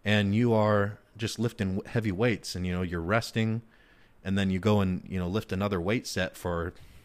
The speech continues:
you know, it lasts twenty seconds, and then you rest for another three minutes and do that, you know, for an hour. You've, you've exercised for, like, a grand total of, like, three and a half, five minutes by the time your hour workout is up.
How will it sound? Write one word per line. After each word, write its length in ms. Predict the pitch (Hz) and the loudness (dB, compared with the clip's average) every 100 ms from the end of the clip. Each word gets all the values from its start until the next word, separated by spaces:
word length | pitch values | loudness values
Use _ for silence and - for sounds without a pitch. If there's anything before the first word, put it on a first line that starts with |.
| - - | -18 -10
you 100 | 87 | -6
know, 140 | 82 - - | -8 -8 -6
it 80 | 87 | 0
lasts 260 | 92 - | 0 -2
twenty 280 | - 101 95 | -2 0 0
seconds, 480 | - 90 110 95 - | -2 -2 -2 -2 -2
and 100 | 92 | -2
then 100 | 92 | 0
you 80 | 82 | 0
rest 280 | 98 - | -2 -2
for 120 | - 95 | -4 -2
another 240 | 92 87 | 0 -4
three 280 | - 104 98 | -4 -2 0
minutes 480 | 95 104 - - - - - - - - - | 0 -2 -6 -14 -14 -20 -20 -20 -20 -14 -6
and 200 | 95 95 | -2 0
do 120 | 104 | 2
that, 360 | 104 117 113 90 | 4 4 2 -2
you 100 | 90 | -2
know, 140 | 90 | -2
for 160 | - 87 | -2 -4
an 60 | |
hour. 340 | 82 87 104 113 | 0 0 0 -2
You've, 340 | 131 131 - | -2 -2 -2
you've 160 | 143 143 | 0 2
exercised 520 | 170 185 - 147 131 | 2 0 2 4 4
for, 120 | - | 2
like, 180 | 131 131 | 2 2
a 40 | 113 | 2
grand 340 | 123 139 139 | 2 4 4
total 360 | - 156 143 101 | 4 6 6 4
of, 80 | |
like, 160 | 98 101 | 2 -2
three 240 | - 131 | 2 4
and 100 | 135 | 4
a 40 | 120 | 4
half, 180 | 127 - | 2 2
five 360 | 127 127 120 | 2 4 4
minutes 300 | 135 123 - | 2 2 -2
by 120 | - | 0
the 80 | 98 | 0
time 220 | - 110 | 2 2
your 100 | 101 | 2
hour 180 | 98 107 | 2 2
workout 440 | 95 131 - 85 78 | 4 2 2 -2 -2
is 100 | 85 | -4
up. 180 | 82 | -4